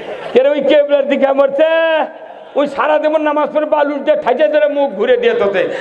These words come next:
আ, কথা কর। তিরিশে বিদ্যা,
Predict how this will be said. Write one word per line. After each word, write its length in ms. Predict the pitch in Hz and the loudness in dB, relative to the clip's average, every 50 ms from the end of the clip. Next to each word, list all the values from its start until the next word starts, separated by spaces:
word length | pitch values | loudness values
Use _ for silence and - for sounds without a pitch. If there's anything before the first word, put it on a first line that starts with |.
| - - | -2 -2
আ, 320 | - - - - - - - | 0 0 0 0 -2 -2 0
কথা 260 | - - - - - - | 0 0 0 0 -2 -2
কর। 600 | - - - - - - - - 381 339 294 262 262 - - - 370 - - - 698 - - - - - - 784 807 807 - - 539 539 523 523 523 539 539 523 539 523 523 - - - - - - - 190 196 196 - - - 226 277 285 - - - 240 247 247 247 247 196 - - - - - - - - - - - - - | -2 -2 -2 -2 -2 -2 -4 -4 -4 -4 -6 -10 -12 -14 -14 -12 -10 -10 -10 -10 -8 -8 -8 -8 -8 -8 -8 -8 -8 -8 -8 -8 -10 -12 -14 -18 -18 -20 -18 -18 -18 -18 -18 -20 -20 -20 -20 -20 -20 -20 -20 -20 -20 -18 -12 -8 -6 -4 -4 -6 -6 -10 -14 -16 -16 -16 -18 -20 -20 -20 -20 -20 -20 -20 -20 -20 -20 -20 -20 -10 -4
তিরিশে 440 | - 214 233 269 277 - - 254 254 | -2 0 2 2 0 0 2 0 0
বিদ্যা, 520 | 202 220 233 185 156 147 151 226 214 202 | 2 0 -2 -2 -2 -2 -2 0 0 0